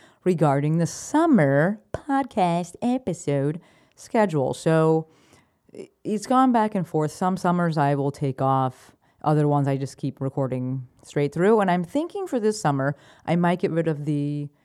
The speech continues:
long episodes and just do Thursday shorties. I could also potentially cut all of them down, right? And when I say cut all of them down, I could potentially publish more frequently and do, like, a Monday, Wednesday, Friday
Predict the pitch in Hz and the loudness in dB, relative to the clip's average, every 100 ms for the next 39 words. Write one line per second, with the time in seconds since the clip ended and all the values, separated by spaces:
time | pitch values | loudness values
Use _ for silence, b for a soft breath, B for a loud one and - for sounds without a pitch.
0 | _ _ _ 139 147 165 180 180 131 143 | _ _ _ -4 2 4 4 2 -4 -6
1 | - 131 135 185 - 147 147 139 151 151 | -4 -2 -2 -2 -4 -4 -2 0 0 0
2 | - - - 143 - 143 139 127 135 127 | -8 -16 -10 -10 -4 -2 -2 -4 -4 -2
3 | 131 127 - - 143 - 135 - - b | -4 -8 -10 -4 -4 -4 -12 -16 -20 b
4 | b b - 143 160 143 143 - 160 - | b b -4 -2 0 2 2 2 -2 -2
5 | 147 - 147 143 143 165 175 214 254 277 | -8 -8 -4 -2 -2 -2 -2 -2 -4 -10
6 | b b b b - 175 160 - 143 240 | b b b b -6 -4 -2 2 4 6
7 | 240 156 135 127 117 139 127 165 180 160 | 6 2 0 -2 -4 -4 -4 -2 0 0
8 | 151 147 143 139 - - 131 147 143 139 | 2 0 0 -4 -10 -12 -8 -4 -2 -4
9 | 135 139 127 127 127 131 135 135 - 135 | -4 -4 -2 -2 -4 -4 -6 -6 -6 -8
10 | 156 - 254 247 175 160 147 143 b b | -8 0 0 0 0 0 -2 -6 b b
11 | _ 160 151 151 - 156 143 - 226 226 | _ -4 0 -2 -2 -2 -2 2 2 2
12 | 139 143 147 143 147 139 143 151 156 147 | -2 -2 -2 0 0 0 0 0 2 2
13 | 147 143 135 135 151 147 139 131 135 | 0 -2 -2 -4 -2 -2 -2 -4 -8